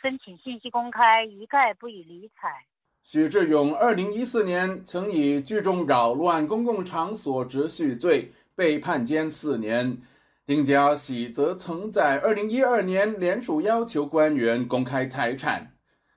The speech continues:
Speaker 2: 今年年初，两人的控罪从原本的煽动颠覆国家政权罪改为更严重、可判终身监禁的颠覆国家政权罪。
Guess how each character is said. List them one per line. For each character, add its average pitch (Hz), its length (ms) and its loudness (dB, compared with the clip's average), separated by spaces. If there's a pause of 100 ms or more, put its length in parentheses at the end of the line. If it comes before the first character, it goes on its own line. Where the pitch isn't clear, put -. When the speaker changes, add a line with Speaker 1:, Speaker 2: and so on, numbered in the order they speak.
(120)
Speaker 2:
今 233 160 0
年 175 180 2
年 120 240 0
初， 120 320 -2 (200)
两 143 340 2
人 117 160 -2
的 - 80 -2
控 170 300 -6
罪 143 440 -2
从 233 280 0
原 190 320 -2
本 131 260 0
的 135 320 2
煽 220 180 0
动 202 140 -2
颠 214 240 -2
覆 175 180 0
国 131 240 -2
家 143 280 2
政 139 260 -6
权 131 300 -6
罪 143 340 -2 (240)
改 139 220 2
为 156 180 0
更 175 260 2
严 127 240 -4
重、 147 300 0 (160)
可 139 240 -2
判 151 380 -2
终 185 200 0
身 190 240 -4
监 185 320 -2
禁 170 300 -2
的 120 280 0
颠 196 220 -4
覆 196 160 -2
国 113 220 -2
家 117 260 2
政 117 240 -6
权 101 300 -8
罪。 117 380 -4